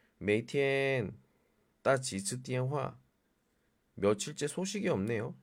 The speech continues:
现在有好几天没有信息. 笑死了. 아, 어디 가셨답니다. 가셨답니다. 가다, 가시다, 징. 그리고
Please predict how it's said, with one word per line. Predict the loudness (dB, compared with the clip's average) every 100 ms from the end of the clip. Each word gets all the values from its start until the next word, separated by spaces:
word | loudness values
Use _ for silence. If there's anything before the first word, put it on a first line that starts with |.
| -16
现在有好几天没有信息. | -6 -2 2 2 2 2 0 0 -2 -4 -4 -8 -8 -8 -6 -6 -6 -6 -6 -10 -14 -14 -20 -20 _ _ _ _ _ _ _ _ _ _ _ _ _ _ _ _
笑死了. | -6 -2 -2 -6 -14 -16 -20 _ _ _ _ _ _ _ _ _ _ -8
아, | 0
어디 | 2 2 0
가셨답니다. | -4 -4 -4 -4 -6 -6 -10 -12 _ _ _ _ _ _ _ _ _ _ _ _ -8
가셨답니다. | -2 0 0 -2 0 0 -2 -4 -8 -10
가다, | -2 6 8 8 4 2 _ _ _ _ -2
가시다, | 4 4 2 -2 -2 -4
징. | -4 -4 -4 -6 -6
그리고 | -2 -2 0 -2